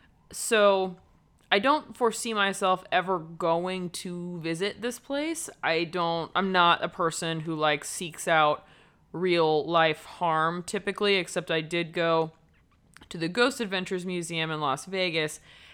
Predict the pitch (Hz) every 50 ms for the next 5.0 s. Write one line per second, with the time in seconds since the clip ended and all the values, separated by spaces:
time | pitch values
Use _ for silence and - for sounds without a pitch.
0 | - _ - 170 175 180 180 180 175 151 165 170 165 - - - 339 381 - 330
1 | 311 277 247 208 175 - 208 247 262 285 330 330 277 240 247 208 175 - - -
2 | 156 139 139 139 - 160 156 151 147 147 147 147 143 143 143 147 147 165 - -
3 | - - _ _ - - 175 175 170 175 165 - 202 214 220 220 - - - 226
4 | 208 196 185 180 180 175 175 170 - - 165 165 160 156 151 151 147 143 156 160